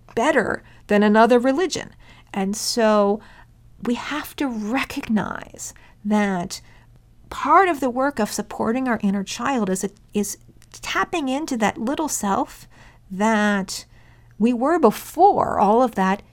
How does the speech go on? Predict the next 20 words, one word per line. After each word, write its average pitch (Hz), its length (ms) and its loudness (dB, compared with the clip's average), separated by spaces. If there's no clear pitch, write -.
enculturation 202 1080 -2
<laughs> - 240 -20
happened - 560 2
in 190 120 -2
our 190 140 -2
lives. - 560 -6
And 233 220 0
to - 300 -2
forgive 277 480 2
ourselves - 720 -2
for 240 600 2
losing 302 540 -4
touch - 640 -8
with 220 180 -4
that 220 300 2
spark 330 500 -4
of 214 180 2
innocence - 640 -6
within, 240 500 -12
and 262 460 -2